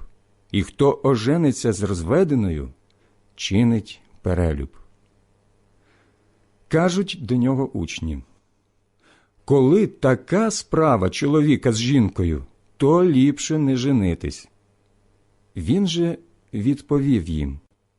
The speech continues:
«Не всі це слово розуміють, а ті лише, кому дано.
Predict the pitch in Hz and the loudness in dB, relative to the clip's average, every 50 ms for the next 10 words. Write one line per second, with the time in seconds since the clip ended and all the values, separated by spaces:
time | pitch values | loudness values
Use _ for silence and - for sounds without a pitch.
0 | _ _ _ _ _ _ _ _ _ _ _ _ _ _ _ _ - 123 143 156 | _ _ _ _ _ _ _ _ _ _ _ _ _ _ _ _ 0 2 4 4
1 | 190 175 156 - - 208 214 185 120 - - - 156 151 117 - - - 127 135 | 2 2 -2 -2 0 2 2 2 2 0 0 0 2 2 2 2 -2 -2 0 0
2 | 156 143 120 135 139 139 123 131 160 165 156 135 95 82 80 76 - - - - | 2 2 2 2 0 0 0 0 0 2 2 2 2 0 -2 -6 -8 -12 -20 -20
3 | _ _ _ _ - 117 110 92 - - 143 180 220 220 202 143 - - 107 90 | _ _ _ _ -2 -2 -2 -2 -2 -2 0 0 2 2 2 2 0 -2 -4 -4
4 | 78 71 67 _ _ _ _ _ _ _ _ _ - - 104 98 104 120 120 117 | -4 -6 -10 _ _ _ _ _ _ _ _ _ -6 -4 -2 0 0 0 0 0
5 | 113 143 143 107 85 76 71 67 | 2 2 2 2 0 -2 -6 -8